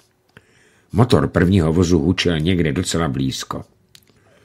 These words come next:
Alexej se vtiskl ještě hlouběji do sněhu.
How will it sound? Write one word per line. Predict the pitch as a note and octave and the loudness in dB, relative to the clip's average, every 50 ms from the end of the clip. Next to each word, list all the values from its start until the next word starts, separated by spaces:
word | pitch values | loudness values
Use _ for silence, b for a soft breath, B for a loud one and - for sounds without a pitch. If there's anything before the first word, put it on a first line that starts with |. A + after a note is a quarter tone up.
| b b b b b b | b b b b b b
Alexej | - F#2 E2+ - - G2 G2 | -6 -6 -4 0 0 0 0
se | - - F2+ | 0 -2 -4
vtiskl | - - - G2+ - - - - G2 F2+ - | -4 -2 -2 -2 -2 -2 -4 -4 -4 -4 -4
ještě | - E2+ E2 G2 - - - - - - A2 C#2 | -4 -4 -4 -4 -4 -6 -12 -10 -6 -4 -4 -4
hlouběji | - D#2 F#2+ F#2+ F#2+ F2 F2+ E2+ F2+ E2 | -2 -2 0 0 0 2 2 0 0 0
do | D2 - | -2 -6
sněhu. | - - D2 C2 A#1+ B1 A#1+ | -10 -12 -12 -14 -14 -16 -18